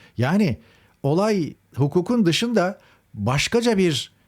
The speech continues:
mücadeleye girmiş durumda. Yani parti içi mücadele. Yani kelimenin tam anlamıyla ve bu mücadele yıllar öncesine gidiyor. Ta işte kurultay hatta ondan öncesinde başlayan bir mücadele. Kongre bu şekilde devam ederse diyor C H P İstanbul İl Kongresi, "M Y K üyelerine disiplin hapsi verilir.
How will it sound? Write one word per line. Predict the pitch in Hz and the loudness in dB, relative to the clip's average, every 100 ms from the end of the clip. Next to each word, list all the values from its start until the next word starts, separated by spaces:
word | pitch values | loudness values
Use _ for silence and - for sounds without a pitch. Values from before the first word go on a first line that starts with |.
| - | -4
mücadeleye | 123 147 139 135 131 147 | 0 0 0 0 0 0
girmiş | 120 107 107 | 0 0 -2
durumda. | 104 98 107 | -4 -2 0
Yani | 165 180 | 0 -2
parti | - 175 190 | -2 -2 0
içi | 247 202 | 0 0
mücadele. | 123 104 90 90 92 - | 0 -2 -4 -6 -8 -6
Yani | 117 107 | -6 -4
kelimenin | 151 147 147 151 | -2 0 0 0
tam | 143 175 | -2 -2
anlamıyla | 139 117 113 208 | 0 0 0 0
ve | 214 165 | 0 0
bu | 220 | -2
mücadele | 277 220 170 156 | 0 0 2 0
yıllar | 151 151 180 220 | 0 0 0 0
öncesine | 202 165 160 175 | 0 0 0 0
gidiyor. | 160 104 85 71 _ _ _ _ _ _ _ _ _ _ - | -2 -2 -8 -12 _ _ _ _ _ _ _ _ _ _ -4
Ta | 190 185 | 0 0
işte | 160 - 185 170 - _ _ _ | -2 -2 -2 -2 -8 _ _ _
kurultay | 160 180 175 220 | 0 0 2 0
hatta | 196 202 | 0 0
ondan | 170 175 220 | 0 2 2
öncesinde | 202 160 - 151 135 | 2 0 0 0 0
başlayan | 120 - 139 127 | -2 -2 -2 0
bir | 110 | -2
mücadele. | 98 98 98 95 104 196 262 _ _ _ - - _ - | -2 -2 -4 -4 -2 -4 -4 _ _ _ -20 -20 _ -2
Kongre | 160 214 233 185 151 | 0 2 2 0 0
bu | 202 | -2
şekilde | 254 220 196 139 | -2 0 0 0
devam | 143 147 | 0 2
ederse | 151 233 233 226 | 2 0 0 0
diyor | 151 120 | 0 0
C | 110 | 0
H | 135 | -2
P | 147 | -2
İstanbul | 135 - 131 143 | -2 -2 0 0
İl | |
Kongresi, | 156 139 123 123 - 233 | 0 -2 -2 -2 -2 -2
"M | 151 | 0
Y | 151 165 | 0 0
K | 208 208 | 0 0
üyelerine | 185 175 196 165 | 2 2 0 0
disiplin | 147 - 214 | -2 -2 -2
hapsi | 180 - | -2 0
verilir. | 208 143 95 - | 0 0 -4 -8